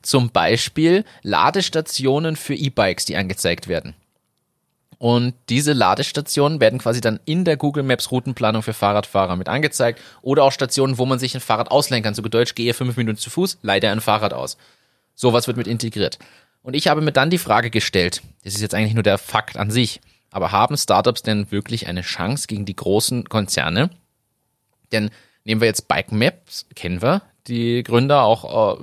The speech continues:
und die waren ja jetzt auch bei zwei Millionen, zwei Millionen und so, solche Features nachzubauen oder mit, mit da zu integrieren in so ein groß genutztes Portal ist ja eigentlich ein leichtes für Google. Und da ist für mich die Frage,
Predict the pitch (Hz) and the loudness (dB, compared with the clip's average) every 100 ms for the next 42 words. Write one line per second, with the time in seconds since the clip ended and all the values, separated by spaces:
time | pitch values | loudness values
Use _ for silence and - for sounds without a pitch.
0 | 62 - 135 117 117 113 107 98 107 98 | -8 -4 -4 -4 -2 0 0 0 -2 0
1 | 98 101 101 - 87 104 147 135 143 - | 0 0 0 -2 0 2 2 0 -4 -8
2 | - _ _ - 175 175 180 156 175 151 | -20 _ _ 2 2 4 0 -2 0 -2
3 | 135 104 110 - 156 139 127 120 120 - | 0 0 0 -2 -2 0 2 0 -2 -8
4 | - 143 196 - 135 131 - 143 131 127 | -2 0 0 0 0 0 0 0 2 0
5 | 113 143 180 117 123 117 135 135 113 113 | 0 2 2 0 -2 -2 -2 -4 -4 0
6 | 147 185 - 127 143 - - 135 - 110 | 0 0 -2 -2 -2 -4 -4 -4 -2 -2
7 | - 113 120 95 - - - - 123 131 | 2 4 4 2 -4 -20 -20 -14 -6 -4
8 | - 90 123 120 107 95 60 - 82 - | -2 -2 0 0 0 0 0 -2 -4 -4
9 | - 98 64 - - _ _ _ _ _ | -6 -6 -8 -12 -16 _ _ _ _ _
10 | _ _ _ _ _ _ - 117 113 - | _ _ _ _ _ _ 0 2 2 2
11 | 123 175 175 117 113 | 2 2 0 2 2